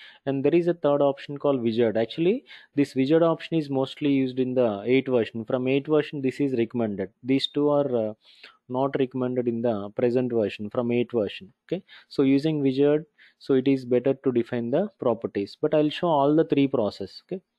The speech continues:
see, whenever we define the single value properties, see, generally property is nothing but a field.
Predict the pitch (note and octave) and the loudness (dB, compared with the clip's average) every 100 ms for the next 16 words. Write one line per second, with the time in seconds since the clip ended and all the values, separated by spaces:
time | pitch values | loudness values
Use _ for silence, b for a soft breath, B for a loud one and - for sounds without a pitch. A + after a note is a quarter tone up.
0 | _ _ b b b b - F#3 D#3+ C3+ | _ _ b b b b 2 2 2 0
1 | D3+ F3 E3+ F3 D#3+ D#3 D#3+ D#3+ D#3+ D#3 | 2 2 2 2 2 0 -4 0 2 2
2 | D3 C#3+ D3 D3 C#3+ C#3+ C#3 A#2+ B2 D#3+ | 0 -2 0 0 -2 -2 -4 -4 -4 -4
3 | F#3 - - D3 A2+ C3 C#3+ D#3+ D#3+ C3+ | -4 -6 -6 -4 0 0 0 0 0 0
4 | C3+ D3+ D3+ D#3+ D#3 D#3 C#3+ C#3+ C3+ C#3+ | 0 -2 0 0 0 -2 -4 -4 -2 -2
5 | C3+ C3+ D3 - C3 A2 F#2 | 0 0 -2 2 2 2 0